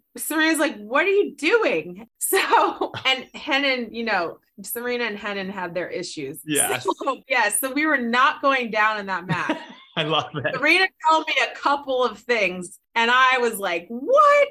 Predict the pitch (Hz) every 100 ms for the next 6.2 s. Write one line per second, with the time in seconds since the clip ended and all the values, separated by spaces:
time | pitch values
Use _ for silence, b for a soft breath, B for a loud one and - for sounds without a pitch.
0 | - 330 339 339 320 285 - 285 302 254
1 | 220 185 170 196 _ _ 220 247 262 277
2 | 339 349 359 320 302 285 262 247 247 240
3 | 226 240 214 240 233 220 196 180 - 214
4 | 208 - - 233 285 277 254 262 262 226
5 | 247 285 - - 247 247 247 - 233 214
6 | 208